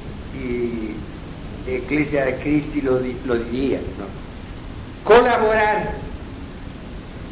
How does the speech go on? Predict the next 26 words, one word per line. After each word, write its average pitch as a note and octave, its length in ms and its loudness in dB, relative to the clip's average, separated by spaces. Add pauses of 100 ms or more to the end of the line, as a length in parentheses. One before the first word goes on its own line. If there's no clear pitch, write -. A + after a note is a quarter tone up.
(420)
en E3+ 360 4
todo B3+ 380 8
lo A#3+ 220 4
que G#3+ 160 4
sea G3+ 360 4
la F#3 120 6
unión F3+ 400 4
de F3 140 4
cristianos, D3 680 2
es C3+ 40 -4
decir, D3 420 -2
abrirnos B3+ 880 4 (600)
no F3 160 4
solo F3+ 500 6 (200)
al D3 320 4
microecumenismo D#3 1160 0
que C3+ 100 -2
hemos C3+ 160 -2
estado D3 360 2
viviendo, C3+ 580 -2 (340)
unirnos D3+ 400 -2
con C#3 160 -4
los B2+ 120 -2
protestantes - 600 -4
más C3+ 200 -4
católicos, B2+ 560 -2